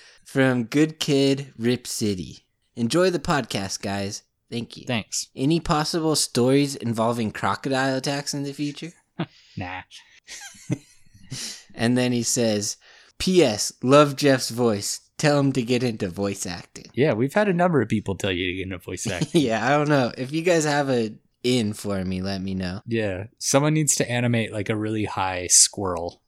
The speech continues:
Speaker 2: or something, and Jeff can do its voice.
Speaker 1: <laughs> I have heard people say, like, "It's nice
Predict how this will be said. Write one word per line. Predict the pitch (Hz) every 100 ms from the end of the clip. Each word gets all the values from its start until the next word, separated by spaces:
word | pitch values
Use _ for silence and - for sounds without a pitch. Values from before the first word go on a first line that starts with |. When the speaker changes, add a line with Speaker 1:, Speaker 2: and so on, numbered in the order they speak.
| -
Speaker 2:
or | 98
something, | - 110 - 80 -
and | 101 98
Jeff | 113 95
can | - 101
do | 101
its | 104 -
voice. | - 147 - - - 120 - - - -
Speaker 1:
<laughs> | - - - - -
I | 143
have | 156 180 190
heard | 196 190
people | 190 185 - 165 147
say, | - 139 131
like, | 117 107 101
"It's | 117 - 131
nice | 131 135 - -